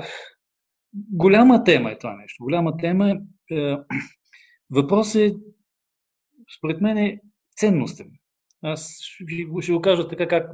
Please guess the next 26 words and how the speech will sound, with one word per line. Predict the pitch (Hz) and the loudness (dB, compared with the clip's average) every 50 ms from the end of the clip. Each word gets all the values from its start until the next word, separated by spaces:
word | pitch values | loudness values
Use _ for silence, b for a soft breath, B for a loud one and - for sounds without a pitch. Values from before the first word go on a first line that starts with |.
| 160 147 | -12 -12
в | 147 143 | -10 -8
какво | - 156 156 175 170 160 | -6 -2 0 0 2 4
вярвам | 170 165 160 139 123 120 113 110 | 4 4 4 4 2 0 -2 -2
аз. | 104 101 - - - 147 | -6 -10 -14 -10 -6 -6
Аз | 131 131 - | -6 -6 -6
като | - 127 - - 131 127 131 139 135 - _ b b b b b b b b b b _ _ _ - | -10 -12 -10 -8 -6 -6 -6 -8 -10 -16 _ b b b b b b b b b b _ _ _ -14
го | 135 123 131 | -6 -4 -4
изказвам | 127 - - 175 180 180 156 156 160 160 | -4 -4 0 0 2 2 2 0 -2 -2
малко | 160 170 175 160 165 156 | -2 -2 -2 -4 -6 -8
като | - 139 139 143 | -8 -8 -4 -2
религиозно | 139 147 139 139 139 156 160 156 131 135 123 | 0 2 2 2 4 4 4 4 4 2 -2
убеждение, | 107 104 107 104 104 120 127 151 165 | -4 -4 -8 -8 -8 -6 -6 -4 -6
защото | 151 165 156 156 147 | -6 -8 -10 -8 -6
няма | 147 147 147 139 | -6 -4 -4 -2
как | 143 131 113 | -2 -2 -4
да | 101 104 | -4 -6
го | 104 | -8
докажа. | 104 110 107 160 160 170 165 180 180 180 - _ _ | -10 -8 -6 -4 -2 -2 -2 -2 -6 -8 -14 _ _
Аз | 170 170 | -6 -2
смятам, | - 208 202 202 190 160 | 0 0 0 0 0 -2
че | - 165 | -2 -4
от | 156 156 165 | -6 -4 -2
всеки | - 214 202 185 160 | -2 0 0 -2 -6
човек | - - 185 185 180 180 170 | -2 2 2 2 2 0 -4
има | 170 160 160 | -4 -4 -4
смисъл. | 160 160 139 113 - - - | -2 -2 -2 -4 -4 -8 -14